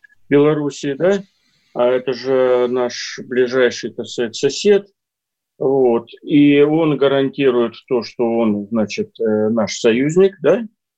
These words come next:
Мы же союзное государство тут строили, строили, строили, и, и,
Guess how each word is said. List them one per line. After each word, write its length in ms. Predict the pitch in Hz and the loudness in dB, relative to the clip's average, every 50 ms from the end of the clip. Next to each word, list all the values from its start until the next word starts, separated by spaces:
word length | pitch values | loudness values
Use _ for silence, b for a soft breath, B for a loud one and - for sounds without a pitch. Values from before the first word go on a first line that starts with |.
| _ _ | _ _
Мы 120 | - 117 113 | -8 -8 -8
же 80 | - | -6
союзное 380 | - - 127 127 120 107 123 120 | -2 0 0 0 2 0 -2 -2
государство 580 | 107 113 107 135 135 165 196 190 190 - 131 113 | -2 -4 -6 -2 0 0 0 0 -2 -8 -10 -8
тут 180 | 127 123 - | -6 -8 -8
строили, 520 | - - - 127 143 165 180 165 139 127 110 | -8 -6 -2 0 2 2 2 2 2 0 -2
строили, 460 | - - 120 131 147 147 135 123 107 | -2 -4 -2 0 2 2 2 0 -2
строили, 540 | - - 135 156 160 160 135 113 110 110 - | -4 -6 -4 -2 0 0 0 2 0 0 0
и, 120 | - 110 113 | 0 0 0
и, 200 | 110 - 117 123 | 0 2 2 2